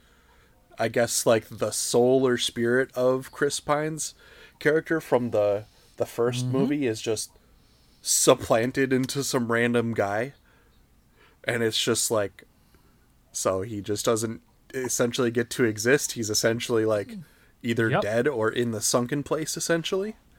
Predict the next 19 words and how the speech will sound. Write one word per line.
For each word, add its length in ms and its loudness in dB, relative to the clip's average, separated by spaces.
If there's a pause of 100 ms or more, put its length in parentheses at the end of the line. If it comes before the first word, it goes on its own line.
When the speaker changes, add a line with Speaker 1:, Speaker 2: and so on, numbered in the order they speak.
(420)
Speaker 1:
Like, 300 2
Speaker 2:
Yeah, 240 6
they, 260 2
they're 480 0 (360)
Speaker 1:
what 160 4
are 60 4
we, 160 -2 (180)
why 200 8
is 200 6
this 180 2
the 140 -6
thing? 320 -8 (600)
Um, 420 0 (920)
but 80 0
like 200 4
I 120 4
said, 320 4
I 160 2
think, 560 -6